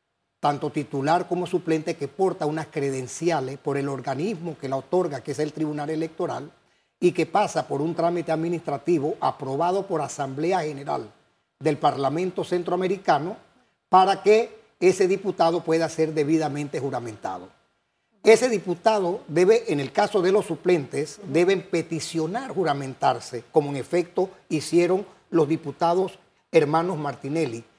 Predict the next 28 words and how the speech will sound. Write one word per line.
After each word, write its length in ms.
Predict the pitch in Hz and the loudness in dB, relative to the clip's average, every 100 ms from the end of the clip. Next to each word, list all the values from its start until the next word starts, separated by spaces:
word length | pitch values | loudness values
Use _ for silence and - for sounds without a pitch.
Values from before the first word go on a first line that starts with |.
| _ _ _ - | _ _ _ 2
Y 140 | 190 | 6
el 100 | 170 | 6
Parlamento 920 | - 240 247 233 190 196 175 - 165 160 | 6 4 4 0 0 0 -2 0 0 0
recibe 600 | 165 160 - 240 240 220 | 0 0 0 0 2 2
la 180 | 160 - | 2 6
petición 760 | 226 226 190 - 190 202 226 - _ - | 4 4 -4 2 4 4 0 -8 _ -6
y 140 | 175 | 0
decide, 680 | 180 170 - 254 214 170 - - _ - | 4 2 0 -2 0 0 -2 -8 _ 0
como 200 | 156 135 | 0 2
establece 440 | 147 139 180 233 | 0 2 4 4
el 100 | - | 4
artículo 540 | 175 143 202 190 175 147 | 0 -2 -4 -4 -4 0
dieciocho 720 | 185 190 190 175 156 - 123 - _ - | 0 0 0 0 0 -6 -10 -10 _ -2
del 180 | 143 | 0
reglamento 640 | 135 147 139 139 185 202 220 | 2 0 2 0 0 -2 -2
interno, 480 | 196 - 175 185 185 - - | -2 0 0 -2 -6 -14 -6
debe 280 | 151 196 220 | 4 6 6
proceder 640 | 220 170 - 160 160 240 220 | 2 -6 -2 -2 2 2 2
a 60 | |
hacer 260 | 175 175 180 | -2 0 2
una 160 | 185 160 | 0 -2
juramentación 1040 | 165 151 175 196 180 143 - 175 175 214 - _ - | -2 -2 -2 -6 -6 -8 -6 -2 -2 -4 -12 _ 2
ante 380 | 185 226 240 240 | 2 2 2 2
la 100 | 175 | 2
asam-, 280 | - 170 170 - _ _ | -2 -4 -6 -12 _ _
la, 380 | 156 156 120 - - | 2 4 4 -2 -6
la 400 | 151 151 143 - | 0 2 2 2
bancada 680 | 151 156 147 - 202 202 | 2 2 2 -2 0 0